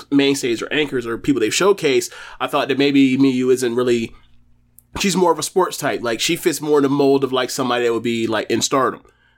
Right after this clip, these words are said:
than, um, than Tokyo Joshi Pro. Like, she's great. She has awesome matches. She'll kick your fucking skull o-, off, um, off of your neck. But it didn't seem, like, as far as charisma and, like, the, kinda like the,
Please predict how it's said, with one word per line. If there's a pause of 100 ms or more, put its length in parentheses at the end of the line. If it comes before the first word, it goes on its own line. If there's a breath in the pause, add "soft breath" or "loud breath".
than, (140)
um, (880)
than
Tokyo
Joshi
Pro. (200)
Like,
she's
great. (100)
She
has
awesome
matches.
She'll
kick
your
fucking
skull
o-,
off, (400 soft breath)
um,
off
of
your
neck. (360 soft breath)
But
it
didn't
seem,
like,
as
far
as
charisma
and,
like,
the, (180)
kinda
like
the,